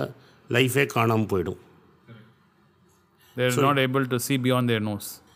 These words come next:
Speaker 1: Yes.
Speaker 2: Especially
Speaker 1: And
Speaker 2: when the more unbelievable the deal is, the more people fall for it.
Speaker 1: Fall for it. And இதுல லா எப்படின்னா, especially people who are below you in social life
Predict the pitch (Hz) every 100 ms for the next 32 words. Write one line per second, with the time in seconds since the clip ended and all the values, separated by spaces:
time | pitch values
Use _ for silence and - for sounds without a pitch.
0 | _ _ - - - - 123 143 147 131
1 | 135 135 135 165 196 156 165 175 185 160
2 | 160 135 127 139 151 160 131 139 151 139
3 | 135 127 127 120 117 107 113 127 117 120
4 | 104 104 - _ _ - - _ - 123
5 | 120 120 110 117 147 165 143 120 123 101
6 | 92 98 92 - - - _ - 123 -
7 | 143 151 160 127 139 147 135 131 113 95
8 | 120 131 135 135 113 - 127 117 117 113
9 | - 120